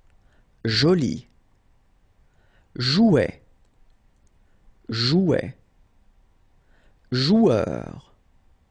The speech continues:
Joueur. Jour. Jour. Juin.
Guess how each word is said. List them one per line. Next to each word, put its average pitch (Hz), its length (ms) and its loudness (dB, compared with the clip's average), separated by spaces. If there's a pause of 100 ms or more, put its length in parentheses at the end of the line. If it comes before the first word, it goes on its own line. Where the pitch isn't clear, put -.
(540)
Joueur. 139 1000 -2 (1200)
Jour. 120 920 -2 (1300)
Jour. 120 880 -2 (1200)
Juin. 131 560 0